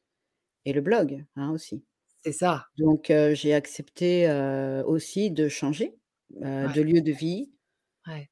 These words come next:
Speaker 1: heu, pour, heu, vivre plus simplement, avoir moins de charges, tu vois ?
Speaker 2: Tout à
Speaker 1: Je veux
Speaker 2: fait.
Speaker 1: dire, parce que la maison, elle est à moi, donc, heu, j'ai plus de loyer, heu, et puis ça me permet de dégager du temps,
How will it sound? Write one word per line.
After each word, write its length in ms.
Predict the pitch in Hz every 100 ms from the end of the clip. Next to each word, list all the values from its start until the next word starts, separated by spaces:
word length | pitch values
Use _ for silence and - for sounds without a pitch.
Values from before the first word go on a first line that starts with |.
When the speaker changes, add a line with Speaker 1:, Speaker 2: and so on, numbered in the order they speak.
| -
Speaker 1:
heu, 500 | 143 139 139 135 135
pour, 340 | - 156 151 151
heu, 360 | 143 135 135
vivre 500 | 127 170 175 151 143 139
plus 180 | 233
simplement, 580 | 220 202 175 156 180 302 _
avoir 300 | 156 151 143
moins 180 | 139 196
de 60 | 220
charges, 380 | 254 226 - -
tu 80 | 143
vois ? 240 | 165 165 _ _ _ _ _ _ _ _
Speaker 2:
Tout 120 | - -
à 60 | -
Speaker 1:
Je 80 | 135
veux 20 |
Speaker 2:
fait. 20 |
Speaker 1:
dire, 160 | 139 123
parce 160 | 131
que 80 | 147
la 280 | 131 123 143
maison, 460 | 143 135 151 147 135
elle 120 | 131
est 140 | 127
à 60 | 131
moi, 340 | 127 147 180
donc, 320 | 160 135 135 -
heu, 100 | 131
j'ai 200 | 131 139
plus 200 | 139 151
de 60 | 135
loyer, 640 | 135 127 135 156 180 170
heu, 600 | 135 131 131 127 127 127 127
et 100 | 139
puis 400 | - 147 143 139
ça 140 | 156
me 120 | 143
permet 460 | 139 139 139 165 185
de 140 | 147
dégager 420 | 139 143 151 147 139
du 140 | -
temps, 320 | - 190 285